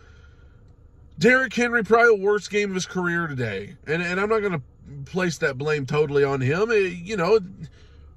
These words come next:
he's seldomly ever in the game. Then when he's in there, the offensive line doesn't pr-, d-, d-, d-, doesn't block well for him, especially against a good defense like the Browns. A Browns defense who, yeah, they're good,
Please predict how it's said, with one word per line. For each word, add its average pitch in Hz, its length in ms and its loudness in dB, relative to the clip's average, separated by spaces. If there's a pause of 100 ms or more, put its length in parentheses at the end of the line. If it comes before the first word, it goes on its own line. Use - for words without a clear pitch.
(760)
he's 160 240 -2
seldomly 214 500 4
ever 190 220 2
in 180 80 -4
the 170 80 -4
game. 135 640 -2 (800)
Then 156 160 4
when 190 80 4
he's 165 160 4
in 226 140 6
there, 220 240 8
the 196 100 4
offensive 196 460 0
line 180 260 -2
doesn't 175 280 -2
pr-, 185 80 -4 (280)
d-, 139 320 -6
d-, 143 200 -2
d-, 143 180 -4
doesn't 160 600 -4
block 160 320 0
well 143 260 -2
for 123 320 -4
him, 190 280 -4 (400)
especially 202 420 0
against 180 280 -4
a 180 40 -2
good 160 240 -2
defense 160 400 -6
like 170 160 -2
the 196 80 0
Browns. 147 540 0
A 185 120 -4
Browns 220 380 2
defense 226 460 -2
who, 240 80 -4
yeah, 247 360 2
they're 254 160 -8
good, 254 520 0